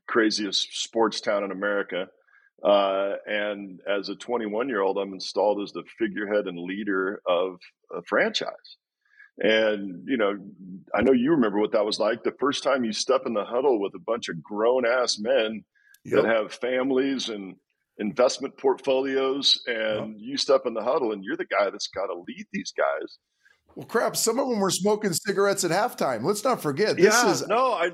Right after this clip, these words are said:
Speaker 1: yeah, no, this is a little while ago, right? You know, there's still
Speaker 2: Yes.
Speaker 1: ashtrays on the lockers. And,
Speaker 2: Yep.
Speaker 1: uh, and I remember one time specifically my, uh, my rookie year.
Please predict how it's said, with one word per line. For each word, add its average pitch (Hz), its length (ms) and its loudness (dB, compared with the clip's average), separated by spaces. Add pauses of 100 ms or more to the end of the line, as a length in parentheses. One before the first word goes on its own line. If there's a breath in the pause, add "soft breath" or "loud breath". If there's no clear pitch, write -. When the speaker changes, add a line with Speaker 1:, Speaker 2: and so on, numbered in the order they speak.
(120)
Speaker 1:
yeah, 196 340 0
no, 151 160 -4
this 185 200 -10
is 185 100 -20
a 180 60 -6
little 170 180 -6
while 190 260 2
ago, 120 160 -6
right? 120 280 -2
You 143 80 -10
know, 160 80 -6
there's 151 180 -10
still - 140 -6
Speaker 2:
Yes. 127 280 2
Speaker 1:
ashtrays 147 280 -8
on 139 80 -8
the 123 60 -6
lockers. 147 540 -2 (220)
And, 107 240 -4
Speaker 2:
Yep. 107 160 0
Speaker 1:
uh, 101 100 0 (1120 soft breath)
and 151 120 4
I 156 40 6
remember 147 380 2
one 151 240 0
time 143 300 0
specifically 131 760 -8
my, 107 300 0
uh, 101 340 -2
my 104 120 -6
rookie 110 340 -4 (100)
year. 104 320 -2